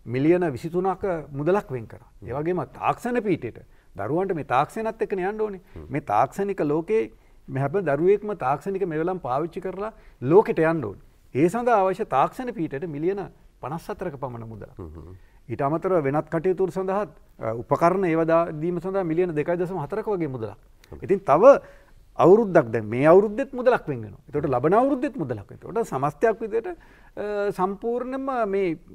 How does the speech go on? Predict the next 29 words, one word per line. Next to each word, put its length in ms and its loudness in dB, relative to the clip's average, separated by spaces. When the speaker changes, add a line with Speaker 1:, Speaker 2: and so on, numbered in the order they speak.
Speaker 1:
පාසලේ 400 0
අඩුපාඩු 340 -4
සකස් 260 -12
කරනවා. 180 -16
අනික 180 -6
දැන් 120 -2
හුඟක් 280 -6
හිතන 280 -4
මේ, 160 -6
අ, 260 -10
සියඹලාණ්ඩුව 680 2
ජාතික 400 2
පාසල 380 2
ආරම්භ 340 4
කරාම 220 4
ප්‍රශ්න 260 0
විසඳෙයිද 400 4
කියලා 160 6
සමහරවල්. 400 -4
හැබැයි 280 -4
මේ 120 -8
සියඹලාණ්ඩුව 560 -4
ජාතික 280 -2
පාසල 320 -4
විතරක් 340 -10
නෙමෙයි. 280 -8
ඒ 280 -8
සියඹලාණ්ඩුවට 760 6
විතරක් 360 0